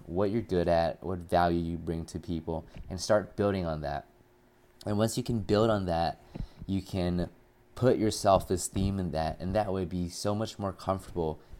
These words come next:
in your place and feel like you belong. That is, um, honestly one of the biggest part about me growing up,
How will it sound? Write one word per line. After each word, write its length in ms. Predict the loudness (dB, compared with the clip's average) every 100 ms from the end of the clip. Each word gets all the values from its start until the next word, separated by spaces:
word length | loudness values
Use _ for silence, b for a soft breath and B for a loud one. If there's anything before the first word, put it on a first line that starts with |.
| b -6
in 200 | -4 -2
your 180 | -2 -4
place 540 | -2 0 0 -2 -12 b b -12
and 140 | -12
feel 320 | -2 2 4
like 260 | 4 2 0
you 100 | -2
belong. 520 | -2 -2 -2 -4 -8 -16 b b b b b -20 _ _ 2
That 200 | 4 4
is, 380 | 4 2 2 -4 _ _
um, 500 | -2 0 0 -2 -4 -8 -18 _ _ 0
honestly 380 | 2 2 2 2
one 200 | 2 0
of 120 | 0
the 140 | -2 -2 -6 -8 -12 -12 0
biggest 340 | 4 4 0 2
part 300 | 4 4 0
about 420 | 0 4 4 0
me 300 | -4 -2 -2
growing 340 | -2 -2 0
up, 220 | -2 -4